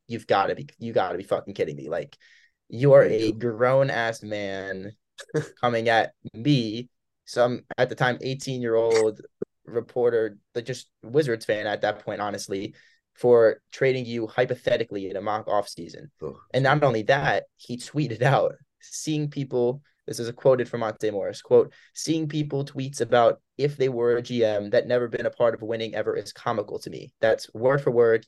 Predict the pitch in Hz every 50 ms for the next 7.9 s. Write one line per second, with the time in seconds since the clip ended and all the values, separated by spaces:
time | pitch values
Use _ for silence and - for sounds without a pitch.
0 | - - 107 - 110 117 120 - 107 110 104 - - 117 113 113 113 107 107 -
1 | 110 101 98 - - - 143 135 139 139 143 143 - _ _ _ _ _ _ _
2 | _ _ _ _ _ - 131 131 117 110 117 113 117 - _ - 127 123 117 101
3 | - - - 175 170 180 143 85 85 101 92 90 - - 101 85 82 104 110 120
4 | 117 95 87 92 107 104 - - 95 - - 135 110 107 101 95 87 95 90 82
5 | 85 95 101 98 90 82 - - - 101 - 110 - 110 104 - - - - -
6 | 92 92 101 127 123 104 85 - 73 110 - _ _ _ _ _ _ _ _ -
7 | 113 123 127 127 123 - - - - - - 120 117 - - - -